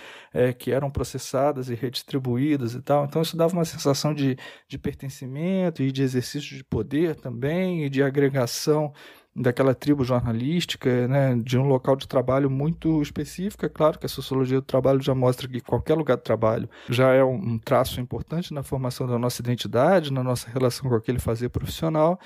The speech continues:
Não era diferente com o caso do jornalismo, onde a redação exercia essa ambiência tão importante também na nossa formação. A gente já cultivava desde os primórdios, né, a, a noção de verdade, isso tá nos nossos códigos, enfim,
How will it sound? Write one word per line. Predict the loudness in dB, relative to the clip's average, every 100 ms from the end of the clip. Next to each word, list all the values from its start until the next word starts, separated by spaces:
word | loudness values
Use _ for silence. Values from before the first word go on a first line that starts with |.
| -16 -20 _ 0
Não | 4
era | 4 4
diferente | 0 0 0 -2
com | -2
o | 0
caso | 4 4 4 0 -2
do | -4
jornalismo, | 0 2 2 0 2 2 2
onde | 2 2
a |
redação | 2 2 0 0 0 0 -2 -10 _ _ _ 2
exercia | 4 4 2 -2 0 2 2 0 _ _ 0
essa | 0 2 0 2 4 4 4 4
ambiência | 2 4 4 4 2 2 0 0 -6
tão | -4 -4
importante | -4 -8 -8 -10 -10
também | -10 -8 -6
na | -6
nossa | -6 -6
formação. | -2 0 0 -6 -4 -6 -6 -14 -20 _
A | 2
gente | 2 0 2
já | 0
cultivava | 0 -4 -4 2 4 6 4
desde | 0 -2 -4
os | -8
primórdios, | -4 0 4 4 4 0 -2 -2
né, | 2
a, | 4 4 2 0 2 2
a |
noção | 4 2 0
de | 0 2
verdade, | 2 2 4 6 6 2 0
isso | -6
tá | 0 0 0 -6
nos | -4 0
nossos | 0 -2 -2
códigos, | 0 2 4 2 0 -4 -6
enfim, | -6 -4 -2 -2